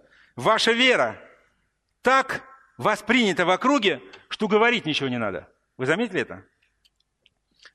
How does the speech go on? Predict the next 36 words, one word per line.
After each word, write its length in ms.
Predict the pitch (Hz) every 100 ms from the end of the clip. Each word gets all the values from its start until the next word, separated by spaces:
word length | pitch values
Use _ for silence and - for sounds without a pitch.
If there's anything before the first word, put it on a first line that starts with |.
| -
Мы 100 | 131
с 60 |
вами 160 | 135 131
иногда 280 | 131 123 127
прилагаем 560 | 123 123 120 131 120 - _ -
море 340 | 135 165 123
слов, 440 | 113 147 160 - - _ _ _ _
чтобы 240 | - 120
рассказать, 320 | 127 135 131 110
во 140 | 117
что 200 | - 151
или 100 | 147
в 60 | 131
кого 240 | 123 123
мы 120 | 120
верим, 260 | 120 110 101
и 60 | 120
что 140 | 147
это 120 | 135
значит, 400 | 127 131 127 104
и 60 | 113
как 220 | 147 143
это 160 | 143 143
с-, 220 | 117 120 - -
сопоставляется 760 | - 160 165 - 156 165 160 151
с 20 |
другими 400 | 135 156 160 156
у-, 240 | 151 160 139
учениями. 560 | 151 165 156 127 113 - -
Мы 100 | 147
доказываем, 640 | 151 170 185 190 156 175
доказываем, 580 | 156 170 196 202 165 175
доказываем. 640 | 160 160 202 208 185 180 143 - - _ _ _
А 120 | 117
здесь 200 | 131 156
сказано: 540 | - 156 131 110 92